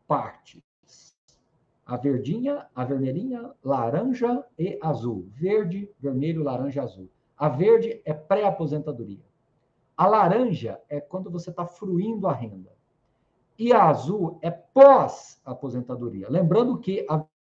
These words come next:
vermelha, ela não é nenhuma coisa nem outra. Ela é pra você saber quanto que você deve fazer de, de aportes mensais pra chegar num determinado valor. Vamos explicar aqui pra vocês. A verde,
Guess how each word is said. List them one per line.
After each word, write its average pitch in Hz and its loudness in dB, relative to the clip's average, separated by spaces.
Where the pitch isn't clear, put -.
vermelha, 160 0
ela 220 2
não 240 -2
é 254 0
nenhuma 247 -2
coisa 226 2
nem 165 -4
outra. 139 -8
Ela 151 -4
é 160 -4
pra 175 -2
você 202 0
saber 185 2
quanto 214 0
que 196 -12
você 185 -4
deve 165 -2
fazer 151 -4
de, 139 -4
de 120 -6
aportes 165 2
mensais 151 -4
pra 160 -6
chegar 151 -4
num 147 -2
determinado 135 -2
valor. 101 -4
Vamos 240 6
explicar 220 -2
aqui 175 -2
pra 165 -2
vocês. 151 -4
A 214 0
verde, 170 2